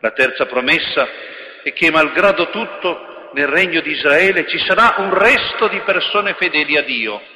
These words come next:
settemila persone. Dio cambia la storia partendo sempre da una minoranza. Sta facendo così anche oggi in Europa attraverso di noi.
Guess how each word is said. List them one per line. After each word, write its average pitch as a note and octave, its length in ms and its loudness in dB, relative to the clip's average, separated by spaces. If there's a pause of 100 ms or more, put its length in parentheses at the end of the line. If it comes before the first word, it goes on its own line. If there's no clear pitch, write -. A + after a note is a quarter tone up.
(520)
settemila C3+ 760 -4
persone. G2+ 680 -8 (880)
Dio C3 300 0
cambia C3+ 360 0
la B2+ 120 2 (100)
storia D#3+ 480 2 (480)
partendo D3+ 500 0 (120)
sempre G3 400 0
da D3+ 120 4
una D3+ 200 2
minoranza. - 1700 0
Sta - 240 -4
facendo C#3 520 -2
così B2 460 -4
anche B2+ 320 0
oggi D#3 580 2 (260)
in C#3+ 120 -2
Europa F#3+ 1040 2
attraverso C#3+ 680 0
di C3+ 120 -4
noi. G#2 300 -6